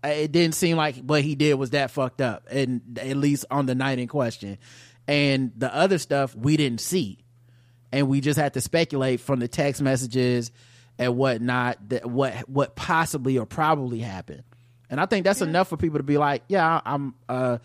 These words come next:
Speaker 1: he'll eventually work again and he'll be fine."
Speaker 2: Yeah, and also for, and I'm trying to find it, for a lot of people,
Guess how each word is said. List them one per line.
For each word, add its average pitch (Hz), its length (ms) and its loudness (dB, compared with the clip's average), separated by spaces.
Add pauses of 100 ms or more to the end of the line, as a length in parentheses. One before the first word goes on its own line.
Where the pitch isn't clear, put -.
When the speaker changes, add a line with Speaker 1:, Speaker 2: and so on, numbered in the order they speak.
(560)
Speaker 1:
he'll 185 320 6
eventually 156 400 0
work 139 240 -2
again 123 240 -2
and - 20 0
he'll 123 160 0
be 110 80 -4
fine." 101 280 -8 (360)
Speaker 2:
Yeah, 311 160 -6
and 277 80 -6
also 240 380 -6
for, 220 400 -10
and 151 200 -12
I'm 160 120 -12
trying 196 140 -10
to - 40 -18
find 202 160 -8
it, 165 60 -12
for 180 200 -10
a 175 180 -8
lot 143 320 -8
of 165 160 -12
people, 147 540 -8